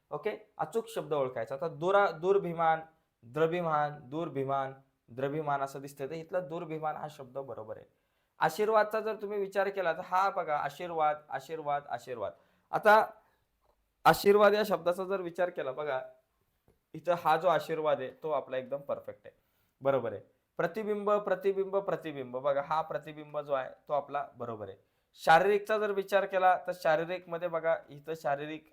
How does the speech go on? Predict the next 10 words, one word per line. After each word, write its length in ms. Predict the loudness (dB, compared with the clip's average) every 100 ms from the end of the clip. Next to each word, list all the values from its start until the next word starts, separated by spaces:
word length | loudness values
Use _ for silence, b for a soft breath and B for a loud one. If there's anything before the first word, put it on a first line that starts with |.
| -10
हा 100 | -10
शब्द 280 | -12 -14 -12
तुमचा 460 | -12 -16 -14 -10
बरोबर 320 | -6 -4 -4 -10
आहे. 100 | -18 _ _ _ _ 4
आत्मविश्वास 920 | 6 6 2 0 0 2 6 6 4 -8 _
हा 200 | 0 2
शब्द 300 | 2 -4 -4
अचूक 500 | -4 -4 -8 -10 -10
आहे, 120 | -10